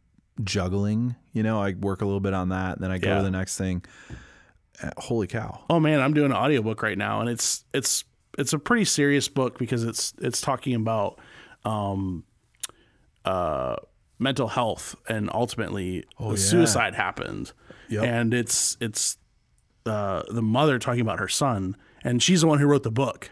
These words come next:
Speaker 2: and she's the one narrating the book.
Speaker 1: That's, yeah, right. That's
Speaker 2: So it's
Speaker 1: very
Speaker 2: pretty
Speaker 1: personal.
Speaker 2: heavy, and so,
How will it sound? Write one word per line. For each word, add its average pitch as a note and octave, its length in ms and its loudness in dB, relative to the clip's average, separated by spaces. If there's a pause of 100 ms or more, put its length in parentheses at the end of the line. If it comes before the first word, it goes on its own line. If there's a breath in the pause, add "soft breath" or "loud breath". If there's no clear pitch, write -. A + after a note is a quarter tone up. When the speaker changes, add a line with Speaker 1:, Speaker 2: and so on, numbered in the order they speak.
Speaker 2:
and B2 140 -2
she's C#3+ 160 2
the C3+ 60 2
one A2+ 180 2
narrating A#2 480 2
the F#2 60 -6
book. - 360 -8
Speaker 1:
That's, A#2+ 380 -2
yeah, B2 300 2
right. B2 220 2
That's A2 100 0
Speaker 2:
So D3+ 60 4
it's D3 40 6
Speaker 1:
very D#3 120 6
Speaker 2:
pretty A#3 200 6
Speaker 1:
personal. F#3+ 220 8
Speaker 2:
heavy, F3+ 240 6
and D3 280 2
so, D3 480 4